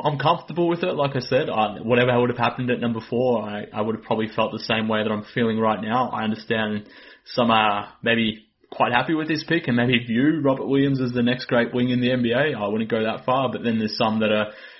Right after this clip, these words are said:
almost completely out on the pick as well. That makes me think that's maybe some, um, <laughs> uh, uh, what's the name, maybe questioning, uh, Karnisovas or Eversley or something like that. So I think that's going to be an interesting thing to just watch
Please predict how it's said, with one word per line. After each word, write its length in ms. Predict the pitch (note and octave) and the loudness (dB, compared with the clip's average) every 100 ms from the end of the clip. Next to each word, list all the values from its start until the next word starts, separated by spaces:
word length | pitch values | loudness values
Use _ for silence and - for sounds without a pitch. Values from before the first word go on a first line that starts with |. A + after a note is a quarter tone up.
| - - | -20 -4
almost 340 | A#2+ A2 A2+ | 0 0 -2
completely 440 | B2 A2 A#2+ G#2 A2+ | -4 0 0 4 4
out 180 | B2+ D3 | 4 4
on 80 | |
the 60 | A#2 | 0
pick 200 | - G#2+ | -2 -4
as 140 | A2 A2+ | -2 2
well. 220 | B2+ A2 | 2 4
That 180 | G#2 A2+ | 0 0
makes 340 | A2+ A#2 - | 0 0 -2
me 100 | A2+ | -6
think 280 | - A2+ A2 | -4 -4 -2
that's 240 | G#2+ - | -4 -4
maybe 240 | A#2+ A2 A2 | -2 0 -2
some, 460 | G2+ - A2 G#2+ | -4 -2 0 0
um, 380 | G#2+ G#2+ G#2 C3 - C3+ - - | -2 0 0 -2 -4 -8 -8 -16
<laughs> 280 | - - - | -16 -20 -6
uh, 40 | |
uh, 540 | G#2+ G#2+ G#2+ G#2 - A2+ | 0 2 2 -2 0 0
what's 180 | A#2 B2+ | 0 0
the 60 | |
name, 120 | A2 | 2
maybe 200 | A2+ A2+ A2+ | 2 2 0
questioning, 500 | C3 B2+ - B2 A2+ | 2 2 2 2 4
uh, 260 | A2 G#2+ - | 4 2 0
Karnisovas 580 | A2+ A2 - A2 A2 A#2+ | 0 0 0 0 0 -2
or 140 | A2 | -2
Eversley 360 | A2 A2 A#2+ G#2 | 0 -2 -2 -2
or 60 | |
something 260 | - A#2+ G#2+ | -2 -4 -4
like 180 | G2+ - | -4 -2
that. 240 | A2 G#2 | -2 0
So 80 | A2 | -2
I 160 | G#2 G#2+ | -2 -2
think 200 | D#3+ - | -4 -2
that's 280 | A2+ B2+ C#3 | 0 2 0
going 240 | C3+ A2+ | -2 0
to 40 | A2 | 0
be 160 | G#2+ | 0
an 100 | G#2 | 0
interesting 400 | G#2+ G#2 - G#2+ | -2 -4 -6 -6
thing 200 | G#2+ G#2 G#2 | -4 -4 -4
to 60 | |
just 220 | A2 G#2+ G#2 | -6 -6 -2
watch 260 | G#2+ G#2+ | 0 0